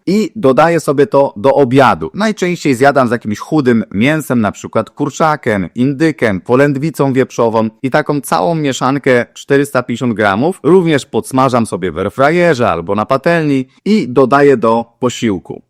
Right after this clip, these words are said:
Jeżeli zależy ci na spaleniu tkanki tłuszczowej,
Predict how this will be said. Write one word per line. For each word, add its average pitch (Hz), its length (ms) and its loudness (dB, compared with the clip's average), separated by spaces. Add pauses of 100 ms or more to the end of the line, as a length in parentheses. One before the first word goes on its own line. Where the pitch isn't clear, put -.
(120)
Jeżeli 135 440 4
zależy 156 400 4
ci 131 340 -2
na 127 120 0
spaleniu 147 440 -4
tkanki 139 340 -2
tłuszczowej, 135 540 0